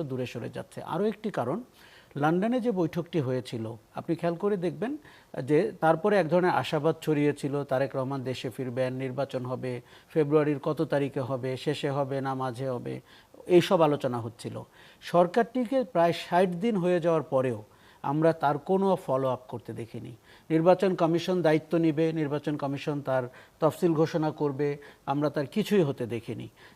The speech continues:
দেখুন, নির্বাচনটি হঠাৎ করে এক রাতে বাসি ফু দিয়ে বা একটি সকালবেলা বাসি ফু দিয়ে তো করা যাবে না। আর সতেরো বছর পরের নির্বাচন, হাসিনা আমাদের পরপর তিনটি নির্বাচনে অংশগ্রহণ করতে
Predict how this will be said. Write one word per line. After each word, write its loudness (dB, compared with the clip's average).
দেখুন, 4
নির্বাচনটি 4
হঠাৎ -2
করে 2
এক -6
রাতে -2
বাসি -2
ফু -12
দিয়ে -4
বা 0
একটি -10
সকালবেলা -2
বাসি -2
ফু 0
দিয়ে 2
তো 0
করা 4
যাবে -4
না। -10
আর 2
সতেরো 6
বছর 4
পরের 10
নির্বাচন, 0
হাসিনা 6
আমাদের 2
পরপর 0
তিনটি 0
নির্বাচনে 0
অংশগ্রহণ -2
করতে -2